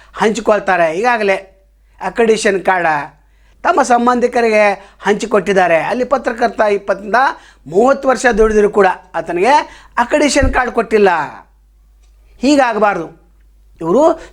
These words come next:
ಸ್ವಾರ್ಥಿಗಳಿದ್ದಾರೆ. ಒಂದು ಸ್ವತಂತ್ರ ತನಿಖಾ ವರದಿಯನ್ನು ನೀವು ತಯಾರು ಮಾಡಿರಿ ಅಥವಾ ಒಂದು ಜಿಲ್ಲೆಯಲ್ಲಿ ಐದು ಹಿರಿಯ ಪತ್ರಕರ್ತನ ನೇಮಿಸಿ ಅವ್ರ ಕೈಗೆ ಅಧಿಕಾರ ಕೊಡಿ.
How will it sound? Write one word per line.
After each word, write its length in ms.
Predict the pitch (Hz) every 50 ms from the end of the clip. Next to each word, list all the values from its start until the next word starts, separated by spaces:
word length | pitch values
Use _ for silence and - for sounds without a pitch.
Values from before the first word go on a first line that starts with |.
| - -
ಸ್ವಾರ್ಥಿಗಳಿದ್ದಾರೆ. 1000 | - - - 262 262 254 - 262 247 240 220 185 208 190 185 175 165 156 147 151
ಒಂದು 360 | 180 269 370 427 302 262 226
ಸ್ವತಂತ್ರ 460 | - 220 220 220 226 226 214 214 220 196 196 196 185 - - - - _ _ _ -
ತನಿಖಾ 400 | - - 196 226 208 - 262 254
ವರದಿಯನ್ನು 520 | 240 233 226 226 226 214 208 208 208 202
ನೀವು 440 | 202 196 196 190 190 190 190 170 - - - _ _ -
ತಯಾರು 280 | 196 175 202 214 220 208
ಮಾಡಿರಿ 300 | 196 190 180 175 175 170
ಅಥವಾ 300 | 170 190 185 - 294 294
ಒಂದು 320 | 277 269 262 247 226 220 220 214 214 196 - - - - - 180
ಜಿಲ್ಲೆಯಲ್ಲಿ 480 | 180 202 202 202 196 190 185 185 185
ಐದು 440 | 180 180 175 180 185 185 180 175 165
ಹಿರಿಯ 200 | 160 170 196 185
ಪತ್ರಕರ್ತನ 600 | 175 - 175 165 175 170 165 165 156 - 185 185 214 254 277 - - - - - - _ -
ನೇಮಿಸಿ 460 | 165 190 226 240 240 214 - - 180 143 - - - - - - - - -
ಅವ್ರ 220 | - 226 277 294 285
ಕೈಗೆ 280 | - 277 254 247 247
ಅಧಿಕಾರ 420 | 240 233 220 208 202 214 208 196 190
ಕೊಡಿ. 300 | - 190 190 170 165